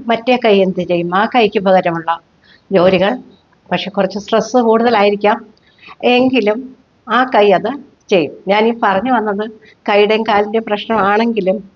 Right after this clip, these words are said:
മിക്കവർക്കും ഇപ്പൊ പിന്നെ പറയുകയും വേണ്ട,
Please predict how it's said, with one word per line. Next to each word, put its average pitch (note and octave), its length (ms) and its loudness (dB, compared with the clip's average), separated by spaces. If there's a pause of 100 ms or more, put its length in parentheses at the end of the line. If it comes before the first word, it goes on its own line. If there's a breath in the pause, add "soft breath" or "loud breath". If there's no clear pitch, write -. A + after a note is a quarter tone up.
(720)
മിക്കവർക്കും A3+ 720 0 (180)
ഇപ്പൊ G#3+ 280 -4
പിന്നെ A#3+ 280 -2
പറയുകയും A3 600 2
വേണ്ട, D#3+ 200 -4